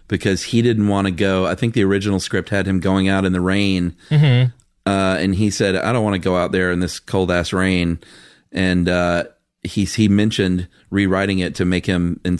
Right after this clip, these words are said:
Speaker 1: like, self-immolate.
Speaker 2: Mm-hmm.
Speaker 1: And I thought it ended up being, like, one of the more effective scenes in the movie for, for sure.
Speaker 2: No, absolutely. It's much better than having him turn and, you know, just, 'cause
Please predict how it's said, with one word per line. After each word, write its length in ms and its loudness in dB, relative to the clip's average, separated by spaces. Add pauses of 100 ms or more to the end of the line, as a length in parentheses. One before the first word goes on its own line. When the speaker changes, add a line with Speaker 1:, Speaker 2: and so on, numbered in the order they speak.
(140)
Speaker 1:
like, 220 -4
self-immolate. 920 -2
Speaker 2:
Mm-hmm. 500 4
Speaker 1:
And 220 0
I 160 -2
thought 220 0
it 60 -2
ended 200 0
up 120 -2
being, 180 0
like, 160 -2
one 80 2
of 60 2
the 80 2
more 140 0
effective 360 -4
scenes 240 0
in 80 0
the 80 -2
movie 300 0
for, 180 -8 (100)
for 140 -6
sure. 420 -2
Speaker 2:
No, 160 4
absolutely. 580 2
It's 180 -4
much 200 2
better 200 4
than 120 2
having 280 2
him 200 2
turn 420 0
and, 220 0 (200)
you 100 -4
know, 260 -4
just, 180 -4 (380)
'cause 240 2